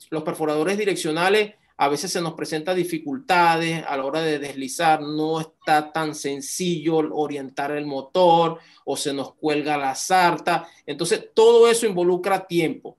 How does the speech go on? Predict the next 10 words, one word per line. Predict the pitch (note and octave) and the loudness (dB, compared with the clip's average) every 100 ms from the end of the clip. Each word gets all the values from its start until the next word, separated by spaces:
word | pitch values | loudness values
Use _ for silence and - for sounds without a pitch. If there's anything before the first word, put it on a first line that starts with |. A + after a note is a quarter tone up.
| _ | _
tiempo | D#3 D#3 F#3+ | -8 -4 -4
de | F3+ | -2
perforación, | E3+ - D3 B2+ - D3+ A2+ - _ _ _ _ _ _ _ | -4 -4 -6 -4 0 0 0 -8 _ _ _ _ _ _ _
y | C#3+ | 0
esos | D3+ D#3 F#3 | 0 0 -2
tiempos | F#3+ F#3 G3+ | -2 -2 -4
se | |
traducen | E3+ D3+ D3+ E3 | -2 -2 -2 -2
en | D3+ - | -4 2
costo. | G3+ E3+ - | 2 2 -2